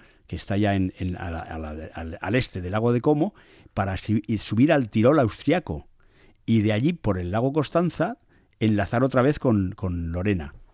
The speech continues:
Y de allí ya a Luxemburgo o a Bruselas. Pero también se fastidia a veces el, ese trayecto, y entonces hay que recurrir a los grisones suizos, con los que hay que pactar.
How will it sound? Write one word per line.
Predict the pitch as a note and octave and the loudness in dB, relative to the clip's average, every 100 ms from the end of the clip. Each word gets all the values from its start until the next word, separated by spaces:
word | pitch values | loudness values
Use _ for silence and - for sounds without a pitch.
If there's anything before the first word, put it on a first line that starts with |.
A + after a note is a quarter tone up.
| - | -4
Y | G#2+ | -2
de | F2+ | 0
allí | F#2+ G#2 | 0 0
ya | G#2+ D3+ _ - - | 0 -4 _ -20 -12
a | F2+ | -8
Luxemburgo | F2 - F2 G#2+ G2 C#3 | -8 -6 -2 0 0 -2
o | F2 | -6
a | |
Bruselas. | E2 - D2 D2 - _ _ - - _ _ | -10 -10 -10 -12 -18 _ _ -20 -20 _ _
Pero | A#2 A#2 | 0 2
también | A2+ C3 | 4 4
se | F3 F3+ | 4 2
fastidia | - C#3 E3+ D#3+ D3 | 0 0 2 4 4
a | |
veces | C#3+ C#3+ B2+ | 2 0 0
el, | C3+ C3 - | 2 0 -2
ese | B2 B2+ | -4 -4
trayecto, | B2 C3+ C#3+ D3 - F2 | -2 0 0 0 -4 -4
y | F#2+ | -2
entonces | G#2+ C3+ | 0 2
hay | C#3 | 2
que | C#3 | 2
recurrir | B2+ A#2 C#3+ C#3+ | 0 2 4 4
a | |
los | A2+ | 2
grisones | G2+ G2+ C3+ C#3 | 0 0 2 2
suizos, | - - F3+ - C#2+ - - - - | 0 0 0 0 -12 -14 -20 -20 -8
con | G2+ | -6
los | F2+ | 0
que | |
hay | B2+ | 2
que | D3+ | 2
pactar. | G#2+ - G2 D#2 | 0 -2 -4 -4